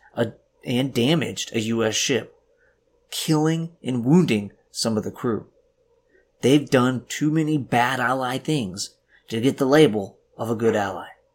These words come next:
An alliance may still be a net benefit, even if one member has been a bad ally in the sense of certain behaviors.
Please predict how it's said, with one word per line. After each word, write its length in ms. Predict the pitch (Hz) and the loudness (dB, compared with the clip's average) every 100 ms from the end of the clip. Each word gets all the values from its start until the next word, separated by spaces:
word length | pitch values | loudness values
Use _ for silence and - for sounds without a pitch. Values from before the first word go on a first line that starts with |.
| _ _ _ _ _ _ _ _ _ _ _ _ _ _ _ _ _ _ _ _ _ - | _ _ _ _ _ _ _ _ _ _ _ _ _ _ _ _ _ _ _ _ _ 2
An 80 | |
alliance 580 | 160 156 196 214 143 - | 6 8 10 8 6 2
may 220 | 123 139 | 2 4
still 360 | 165 - 139 175 | 4 4 6 6
be 220 | 147 151 | 6 4
a 60 | 143 | 4
net 240 | 123 143 | 4 2
benefit, 460 | 175 180 - - - _ _ _ | 2 2 0 -10 -18 _ _ _
even 320 | 156 175 202 | 0 4 6
if 260 | 208 147 - | 6 4 2
one 300 | 120 143 151 | 2 2 4
member 300 | 175 156 120 | 4 2 -2
has 200 | - 127 | -4 -6
been 160 | 135 135 | -2 -2
a 60 | |
bad 260 | 123 117 117 | 2 2 2
ally 420 | 160 135 98 98 | 2 2 -2 -6
in 100 | - | -6
the 80 | 127 | -2
sense 260 | - 123 120 | 0 -2 -4
of 80 | 123 | -4
certain 400 | - 107 104 98 | -4 -4 -6 -8
behaviors. 640 | 101 139 147 - - - | -4 -2 -2 -4 -12 -20